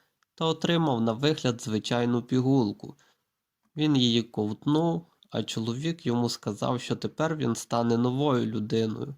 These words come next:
На деякий час, поки його тіло болісно змінювалося та перетворювалося на монстра, я б назвав цей процес метаморфоза або монстрифікація.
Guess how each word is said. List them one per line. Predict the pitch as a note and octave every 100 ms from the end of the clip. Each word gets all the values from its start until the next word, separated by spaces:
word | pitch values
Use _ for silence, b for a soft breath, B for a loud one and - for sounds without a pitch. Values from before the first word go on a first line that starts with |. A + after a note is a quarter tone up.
| _ _ _ _ _ -
На | A#2
деякий | B2+ F3+ F3 B2
час, | A#2 - D#3 D3+ D3 - _ _
поки | C#3+ C#3+ C#3+
його | A#2+ A#2 B2+
тіло | - - C3 A#2 A2 A#2 _ -
болісно | A#2+ C#3+ C#3 A2+ - A2+ G#2+ -
змінювалося | - A2+ B2 D3+ C#3+ A2 G#2+ A2 - A2
та | -
перетворювалося | G#2 G#2+ A2 A2+ C3 D3 D#3 C#3 B2+ A#2+ A2+ A#2
на | A2
монстра, | A2 B2+ D#3+ D#3+ - - C#3 C#3 - _ _ _ _ -
я | C3+ C3+
б | B2 - - _ -
назвав | A#2+ A#2+ C3 B2+ A#2
цей | A#2+
процес | A2 A#2+ - B2+ B2+
метаморфоза | A#2+ A2+ A#2+ A#2+ A#2 - B2+ B2 A#2 A2+
або | - A#2 A#2
монстрифікація. | A#2 A#2 A2+ - A#2 - A#2 - A#2 A2 - A2+ G#2+